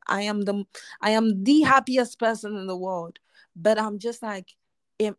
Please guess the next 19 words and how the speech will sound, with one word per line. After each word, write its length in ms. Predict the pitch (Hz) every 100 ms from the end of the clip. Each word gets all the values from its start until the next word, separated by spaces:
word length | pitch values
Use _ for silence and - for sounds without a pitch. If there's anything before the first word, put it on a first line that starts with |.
| 190
my 200 | 196 202
quiet 460 | - 214 208 -
moments, 480 | 208 202 202 175 175
I'm 140 | - 196
processing 420 | - 233 220 220
a 80 | 196
lot 220 | 190 190
of 80 | 185
things. 260 | - 196 170
I'm 160 | 175
doing 220 | 170 220
a 60 | 214
lot 200 | 196 196
of 80 | 180
things. 340 | 202 180 170
So, 280 | - 180 170 _ _ _ _ _ _ _ _ _ _ -
like, 180 | 214 233 -
I 60 |
don't 100 | 214